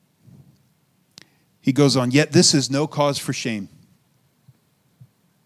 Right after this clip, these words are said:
Middle East culture, it's a shame-based culture. Um, and, and being thrown in jail,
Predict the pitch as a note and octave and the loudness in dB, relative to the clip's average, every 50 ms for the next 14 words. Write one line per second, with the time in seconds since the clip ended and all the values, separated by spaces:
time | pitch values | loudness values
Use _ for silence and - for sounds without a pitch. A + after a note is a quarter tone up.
0 | _ _ _ _ _ - - - B2+ D3 D3+ D3+ D3+ D3 C#3 - - - C#3+ C#3 | _ _ _ _ _ -20 -16 -10 -6 -4 -2 0 2 2 0 0 -2 -2 -2 -2
1 | - - D3 C3+ - - G#2+ - - - C#3 C3 C#3 C#3+ C#3+ C#3+ C#3 C3+ C3+ B2+ | 0 0 0 0 -2 -4 -8 -10 -10 -8 -8 -6 -4 -4 -2 -2 0 0 0 -2
2 | - - - - C3 C3+ - - - C#3 C3+ C3+ C3 _ _ _ _ _ _ _ | -4 -6 -8 -8 -8 -8 -8 -8 -8 -8 -8 -10 -12 _ _ _ _ _ _ _
3 | _ _ _ _ _ _ _ _ _ G#2 G#2 G2 F2+ F#2 F#2 F#2+ - - - - | _ _ _ _ _ _ _ _ _ -14 -12 -12 -12 -12 -14 -16 -18 -20 -20 -20
4 | - _ _ _ _ _ _ _ _ _ _ _ _ _ _ _ _ _ _ _ | -20 _ _ _ _ _ _ _ _ _ _ _ _ _ _ _ _ _ _ _
5 | _ _ _ _ _ _ - A#2+ A#2+ A#2 A#2+ A#2+ A#2 A2+ A#2+ B2+ C3 C3 A#2 - | _ _ _ _ _ _ -20 -18 -18 -16 -12 -10 -6 -2 0 0 0 0 0 0
6 | C3 C3 C3+ C#3 C#3 C#3 C3+ C3+ B2 - - _ - - A#2+ A2+ A#2+ C#3 C#3+ D3 | 2 4 4 4 4 4 2 2 0 -4 -8 _ -6 -4 -4 -4 -4 -4 -2 0
7 | C#3+ C#3 C#3 | 0 0 0